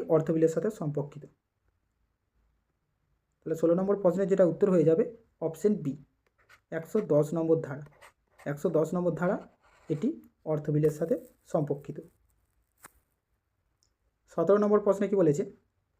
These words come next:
বলেছে সংসদে প্রতি বছর ড্যাশ বার অধিবেশন অনুষ্ঠিত হয়।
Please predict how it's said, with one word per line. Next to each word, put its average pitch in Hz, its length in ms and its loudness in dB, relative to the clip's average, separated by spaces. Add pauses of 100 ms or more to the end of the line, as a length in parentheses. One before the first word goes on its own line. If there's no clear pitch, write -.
(580)
বলেছে 180 200 -2
সংসদে 185 500 0 (160)
প্রতি 170 220 -2
বছর 190 300 4 (600)
ড্যাশ 165 340 6
বার 220 160 6 (160)
অধিবেশন 196 440 4 (100)
অনুষ্ঠিত 160 340 0
হয়। 143 200 -4